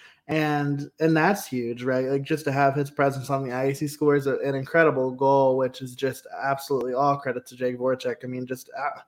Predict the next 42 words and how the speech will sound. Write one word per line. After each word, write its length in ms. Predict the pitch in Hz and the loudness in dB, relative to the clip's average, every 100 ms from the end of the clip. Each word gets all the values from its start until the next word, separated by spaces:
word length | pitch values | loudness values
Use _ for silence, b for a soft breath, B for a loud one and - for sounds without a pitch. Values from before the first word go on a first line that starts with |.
| B B B - | B B B 2
I 80 | |
don't 120 | 226 196 | 6 6
know 80 | |
how 260 | 147 170 156 | 6 6 6
he 80 | 143 | 4
can 140 | 143 | 0
make 240 | 131 131 - | -2 -4 -2
passes 420 | 131 131 131 123 | -2 -2 -6 -8
the 80 | 123 | -4
way 100 | 123 | -4
that 100 | 127 | -4
he 100 | 131 | -6
does. 240 | 127 127 | -6 -6
He 80 | 139 | -4
gets 180 | 147 147 | -6 -6
two 180 | - | -8
primary 460 | 147 147 143 139 131 | -6 -2 -2 -2 -4
assists 320 | 127 151 143 | -4 -4 -6
tonight 400 | - 127 131 127 - - | -6 -6 -2 -4 -6 -12
on 180 | 131 127 | -10 -4
top 280 | 135 131 | -2 0
of 200 | 127 123 139 147 | -2 -2 -6 -4
getting 220 | 143 131 | -2 0
a 40 | 127 | -4
ten-minute 400 | 139 131 131 123 | -4 -4 -4 -4
game 240 | 131 131 | -2 -2
misconduct 580 | 131 - 135 123 127 127 | -4 -6 -4 -2 0 -2
<laughs> 0 | |
for, 400 | - 143 131 127 - b b b - | -2 4 4 4 -4 b b b 6
uh, 220 | 139 135 | 8 8
voicing 360 | 131 143 143 135 | 8 6 6 2
his 200 | 143 131 | 0 0
displeasure 840 | 139 - 139 131 135 135 127 - | -2 2 4 4 2 0 0 -6
toward 240 | - 151 143 | 0 0 2
the 80 | 139 | -2
officials. 560 | 143 143 147 139 139 | 0 0 2 0 -2
But, 300 | 139 139 - - b b b b b b b b _ | -2 0 -2 -8 b b b b b b b b _
yeah, 240 | 151 185 277 | 2 6 8
I 60 | 214 | 6
mean, 220 | 175 151 | 6 2
it's 200 | 156 - | 0 2
just, 440 | 180 175 - - | 2 2 -2 -14